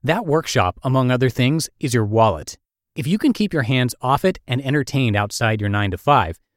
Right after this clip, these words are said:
that retirement date will move closer and closer as the months tick by.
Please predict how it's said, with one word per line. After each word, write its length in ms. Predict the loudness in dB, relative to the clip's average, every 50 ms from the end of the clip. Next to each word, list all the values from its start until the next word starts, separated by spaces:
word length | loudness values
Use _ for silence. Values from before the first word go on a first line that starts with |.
| _ _ -4
that 140 | -2 -2 -2
retirement 540 | -2 -4 -4 -4 -2 -2 0 0 0 -2 -2
date 240 | -2 -2 -2 -2
will 140 | -2 -2 0
move 240 | 0 0 -2 -4 -6
closer 440 | -6 -4 -4 -2 -2 0 0 0 0
and 200 | 0 -2 -4 -4
closer 460 | -2 -2 0 0 0 0 -2 -2 -2
as 120 | -2 -2
the 100 | -2 -2
months 340 | -2 0 0 -2 -4 -6 -6
tick 260 | -4 -4 -4 -2 0
by. 340 | 2 2 2 2 0 -4 -8